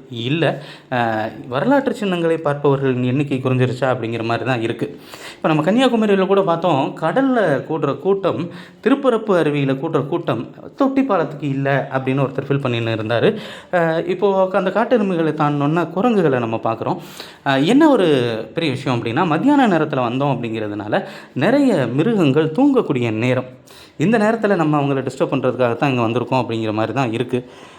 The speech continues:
அஹ், அது மட்டும் இல்லாம இந்த ஜூவில், அஹ், ஆங்காங்கே நிறைய வசதிகள் அப்படிங்கிறத ஏற்படுத்தியிருக்காங்க. குடிநீருக்கு வசதி இருக்கு, அதே மாதிரி டாய்லெட் ஃபெசிலிட்டி அப்படிங்கிறது இருக்கிறது. அஹ், நிறைய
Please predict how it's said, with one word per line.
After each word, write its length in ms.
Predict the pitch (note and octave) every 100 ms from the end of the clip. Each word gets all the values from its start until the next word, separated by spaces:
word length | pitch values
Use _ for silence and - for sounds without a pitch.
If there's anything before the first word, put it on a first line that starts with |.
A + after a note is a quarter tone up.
| - B2+
அஹ், 260 | A#2+ A#2+
அது 160 | C3+ D3
மட்டும் 460 | E3+ F#3 C4+ F3+ D3+
இல்லாம 340 | A3+ B3 A3 D#3 A#2+ - - - _ _ _ _ _ -
இந்த 220 | C#3+ D#3
ஜூவில், 400 | C3+ G#3 C4+ F#3 B2+ - - - -
அஹ், 220 | D3+ C#3+ C#3+
ஆங்காங்கே 500 | E3 B3+ A#3+ A3 A3+
நிறைய 300 | A#3 D#4 C4
வசதிகள் 480 | E3 F3+ D4+ A3+ F3
அப்படிங்கிறத 420 | C3 A#2+ A#2 B2+
ஏற்படுத்தியிருக்காங்க. 640 | B2 B2 B2+ A2 A#2 G#2 B2 - - -
குடிநீருக்கு 460 | C#3 D#3 D3 C#3+ C3
வசதி 300 | A#2+ B2+ B2
இருக்கு, 300 | A2+ B2 A#2+
அதே 200 | A#2+ C3+
மாதிரி 240 | B2+ B2+ - -
டாய்லெட் 360 | C#3+ F3+ F#3 D3
ஃபெசிலிட்டி 440 | B2 C3 B2 B2
அப்படிங்கிறது 480 | A#2 A2 A2+ A#2 A2+
இருக்கிறது. 440 | A2+ A2 A2+ B2 F3+ - - - B2
அஹ், 180 | A#2+
நிறைய 380 | A#2+ F#3+ C4+ C4